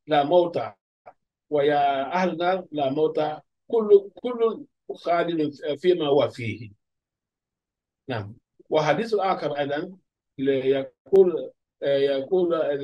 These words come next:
عن سيد الخدري عن أبي، وأبي هريرة: "النبي صلى الله عليه وسلم قال: 'ينادي منادي: هل لكم أن تصيحوا فلا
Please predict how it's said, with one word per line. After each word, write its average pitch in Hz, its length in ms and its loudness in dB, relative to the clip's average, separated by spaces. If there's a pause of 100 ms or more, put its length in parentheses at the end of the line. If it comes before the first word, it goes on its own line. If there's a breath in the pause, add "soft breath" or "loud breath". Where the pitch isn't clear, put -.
(300)
عن 143 340 -6
سيد 151 340 -4 (440)
الخدري 135 760 0
عن 143 160 -6
أبي، 135 200 -4
وأبي 131 680 0
هريرة: 160 520 2 (480)
"النبي 156 320 2
صلى 143 180 -4
الله 139 120 -2
عليه 135 100 -2
وسلم 131 540 -4 (120)
قال: 143 440 0
'ينادي 165 400 4
منادي: 147 560 0 (580)
هل 180 240 4
لكم 160 540 2
أن 160 200 -6
تصيحوا 180 800 4 (140)
فلا 139 400 2